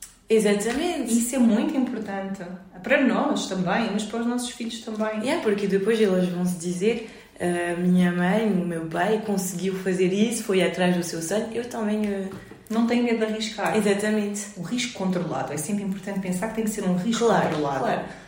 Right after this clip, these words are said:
Speaker 2: Mas é importante arriscar.
Speaker 1: É
Speaker 2: Eu
Speaker 1: importante.
Speaker 2: acho que isso é,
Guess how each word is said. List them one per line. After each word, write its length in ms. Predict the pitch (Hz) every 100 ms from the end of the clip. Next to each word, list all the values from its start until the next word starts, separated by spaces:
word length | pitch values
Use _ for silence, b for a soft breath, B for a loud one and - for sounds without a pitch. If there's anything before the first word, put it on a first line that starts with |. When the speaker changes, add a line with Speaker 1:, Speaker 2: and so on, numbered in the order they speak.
| B
Speaker 2:
Mas 600 | 180 190 190 190 - - -
é 60 |
importante 500 | 202 220 220 202 196
arriscar. 600 | 180 180 185 - 170 160 - - - -
Speaker 1:
É 60 |
Speaker 2:
Eu 40 | 180
Speaker 1:
importante. 260 | 175 202 208
Speaker 2:
acho 140 | 175
que 120 | -
isso 200 | 202 -
é, 680 | 202 185 175 170 165 - -